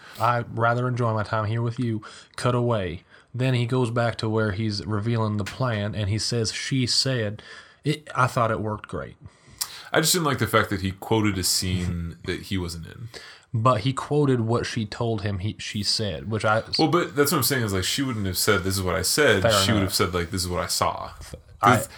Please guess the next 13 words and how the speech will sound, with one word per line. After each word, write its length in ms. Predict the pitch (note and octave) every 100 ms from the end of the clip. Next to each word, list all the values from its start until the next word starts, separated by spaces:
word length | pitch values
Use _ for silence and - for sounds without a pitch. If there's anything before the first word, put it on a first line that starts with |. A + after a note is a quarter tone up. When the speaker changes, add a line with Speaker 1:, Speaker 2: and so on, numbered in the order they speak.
| -
Speaker 2:
that's 120 | B2+
a 60 | D3+
little 220 | C3+ D3
weird 240 | B2+ A#2+ A#2
for 80 |
me 80 | G#2
to 40 | G2
be 40 |
like, 100 | F2+
"Hey, 40 | -
Speaker 1:
I 180 | B2 B2
Speaker 2:
Dave. 160 | C#3 A#2
Speaker 1:
acknowledge. 680 | A#2 A#2+ A2+ F2 F2 F2